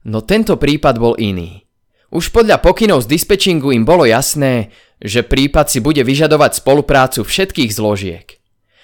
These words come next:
Krajský vyšetrovateľ Ľubomír Beňo rozdával príkazy členom svojho tímu a jeho okresný kolega Jozef Jurkovič načúval,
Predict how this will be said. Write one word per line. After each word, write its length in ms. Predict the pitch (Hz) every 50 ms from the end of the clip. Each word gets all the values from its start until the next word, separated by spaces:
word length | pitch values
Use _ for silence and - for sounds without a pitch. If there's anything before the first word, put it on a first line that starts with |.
| _ _ _ _ -
Krajský 560 | - 127 165 190 240 233 - - - 156 127 135
vyšetrovateľ 720 | 180 - 240 214 - 220 208 190 190 185 - 175 143 123 - -
Ľubomír 400 | 156 170 196 190 185 160 117 110
Beňo 320 | 104 127 135 156 151 135
rozdával 560 | 120 131 151 139 143 165 156 151 143 117 110
príkazy 560 | - 135 139 139 131 - 170 143 123 135 107
členom 400 | - - 131 135 185 220 220 175
svojho 400 | 135 - - 151 170 165 143 120
tímu 480 | 110 - 120 117 131 147 151 156 156 -
a 80 | - 101
jeho 240 | 110 127 127 127 - -
okresný 560 | 147 156 - 196 214 226 - - 180 127 104
kolega 320 | - 160 180 190 156 120 107
Jozef 400 | 110 143 202 190 160 123 101 104
Jurkovič 720 | 123 180 190 - - 175 131 110 107 127 123 - 123 110
načúval, 720 | 110 107 107 - - 156 156 156 147 160 151 147 147 -